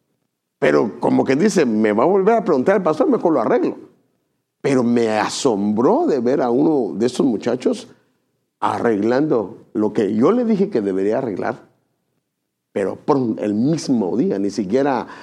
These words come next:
dos o tres días después. Para mí eso fue asombroso, y lo que veo yo es de verdad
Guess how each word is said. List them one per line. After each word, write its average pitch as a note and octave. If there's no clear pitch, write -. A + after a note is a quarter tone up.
dos C#3+
o A2+
tres G#2+
días G#2+
después. -
Para F#2
mí B2
eso C#3+
fue A2+
asombroso, B2
y G#2+
lo G#2
que G2+
veo A#2+
yo D#3
es G#2
de A#2+
verdad A#2+